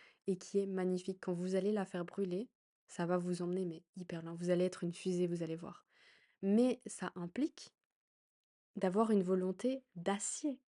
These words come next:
Il va falloir vous motiver. Il y a des jours où c'est difficile, il y a des jours où vous trouvez pas l'idée, vous êtes démoralisé, vous avez vu un concurrent qui fait beaucoup mieux que vous, ou alors vous avez vu cette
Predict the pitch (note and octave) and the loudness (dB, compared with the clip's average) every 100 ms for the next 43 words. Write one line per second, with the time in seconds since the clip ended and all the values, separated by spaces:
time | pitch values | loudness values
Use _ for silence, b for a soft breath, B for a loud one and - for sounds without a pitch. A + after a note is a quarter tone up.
0 | _ _ G3 F#3 F3+ - G#3 G#3+ G3+ F#3+ | _ _ -10 -6 -6 -2 -2 0 0 0
1 | F#3+ A3 A3 F3+ G3 G#3+ C4+ G3 - E3 | 0 0 2 4 4 2 -4 -6 -6 -4
2 | F#3+ - - A#3+ G#3 F#3 F#3 F#3+ A3 A#3 | -4 -6 -6 -2 -2 0 2 2 2 0
3 | G3+ F#3+ B B B G3+ G3+ - G3 F#3+ | 0 -2 B B B -6 -4 -2 -2 0
4 | A3 G#3+ G3+ F#3 F#3 F3+ F#3+ F#3+ F#3+ F3+ | 0 -2 -2 -6 -6 -4 -4 -6 -6 -6
5 | F3 F3 G3 F#3+ F#3+ F#3+ G3 G#3 F#3+ F3+ | -6 0 0 0 -2 -2 0 0 0 0
6 | F3+ F3+ F#3 F#3+ F#3 F#3+ - G3+ G#3 - | 0 0 2 0 0 -4 -2 -2 -2 -4
7 | - E3+ F3 G#3 G#3 G#3+ G3+ G3+ F#3+ G3+ | -6 -4 -4 -6 0 2 4 2 0 -2
8 | G#3+ G#3+ G#3 b b b b b b b | -2 -2 -6 b b b b b b b
9 | G3 F#3+ G3+ G3+ F#3 F3+ F3 F3+ G3 G#3 | 2 4 4 2 0 2 2 0 -2 -4
10 | - F3 | -4 -4